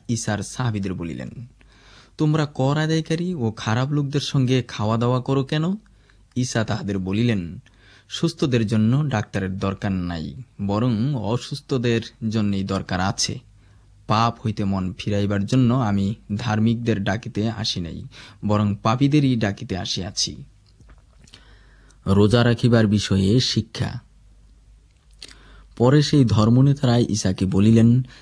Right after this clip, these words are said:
"ইয়াহিয়ার সাহাবীরা প্রায়ই রোজা রাখে ও মুনাজাত করে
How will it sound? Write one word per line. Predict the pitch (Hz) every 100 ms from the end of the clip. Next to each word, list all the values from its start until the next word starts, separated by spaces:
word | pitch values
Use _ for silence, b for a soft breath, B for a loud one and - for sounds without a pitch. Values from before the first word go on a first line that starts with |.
| B -
"ইয়াহিয়ার | 107 131 139 139 147
সাহাবীরা | 147 - 131 135 135 131 127
প্রায়ই | 120 104 104 139
রোজা | 127 92 87
রাখে | 82 - - 113 - b b
ও | 104
মুনাজাত | 101 101 117 113 98 -
করে | - -